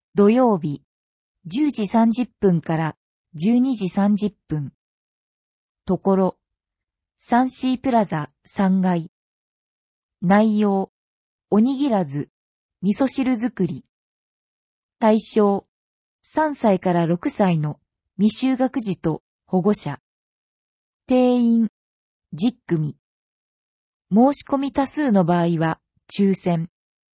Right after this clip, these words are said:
申し込み。十三日、金曜日までに、申し込みフォームから、または、保健福祉課。電話、零八四八、六七、六零五三へ。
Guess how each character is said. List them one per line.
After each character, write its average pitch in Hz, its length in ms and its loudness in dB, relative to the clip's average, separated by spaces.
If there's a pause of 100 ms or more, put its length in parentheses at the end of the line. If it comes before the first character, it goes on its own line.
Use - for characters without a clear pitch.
(640)
申 233 240 4
し - 180 -8
込 220 120 2
み。 208 240 0 (720)
十 262 200 0
三 285 300 2
日、 180 420 -2 (300)
金 277 260 -2
曜 285 180 0
日 202 140 2
ま 185 100 4
で 160 140 -2
に、 156 180 -4 (480)
申 233 160 6
し - 140 -8
込 269 80 0
み 262 140 -2
フ 269 140 -2
ォ 262 40 4
ー 233 40 4
ム 185 120 2
か 165 140 -4
ら、 147 180 -8 (460)
ま 202 160 2
た 233 160 2
は、 160 220 0 (440)
保 202 180 0
健 240 300 2
福 214 240 -4
祉 - 240 -10
課。 190 220 -4 (1040)
電 220 340 4
話、 208 220 0 (560)
零 285 280 4
八 277 380 -6
四 208 220 2
八、 202 480 -8 (580)
六 202 340 0
七、 202 380 0 (540)
六 202 340 0
零 254 300 2
五 202 240 2
三 190 340 -2
へ。 147 140 -10